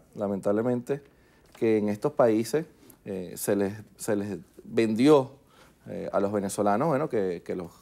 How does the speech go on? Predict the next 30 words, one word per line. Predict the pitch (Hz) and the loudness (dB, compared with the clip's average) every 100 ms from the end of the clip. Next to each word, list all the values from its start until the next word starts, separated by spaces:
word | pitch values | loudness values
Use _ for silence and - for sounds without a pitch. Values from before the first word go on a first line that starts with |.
| _ | _
que | - | -14
los | 101 | -14
querían | - 95 101 131 151 | -6 -4 -2 -4 -2
con | 156 | -2
los | 143 | 2
brazos | 123 117 156 | 4 2 2
abiertos | 143 107 120 113 104 101 | -4 2 4 4 2 -12
para | 101 92 | -12 -12
que | 95 | -12
se | 95 | -8
fueran | 98 107 | -4 -2
de | 127 | -2
su | 120 | -4
país, | - 95 101 131 - - - | -4 -2 0 -2 -10 -20 -6
producto | - 113 113 156 | 0 2 2 0
de | |
un | 143 | 0
plan | 135 143 139 | 2 2 2
criminal | 151 139 113 113 127 | -2 -2 -2 0 -2
que | 135 123 | 0 4
hay | 120 139 - - - - | 4 2 -4 -20 -12 0
para | 117 107 | 4 4
tratar | 104 98 104 113 | 2 4 4 6
de | 127 | 4
decir | 113 120 | 2 0
que | 127 | 2
hay | 123 | 2
una | 123 | 2
crisis | 120 120 - | -2 -4 -2
humanitaria | 135 123 104 95 107 113 135 | -2 -2 -2 4 4 4 0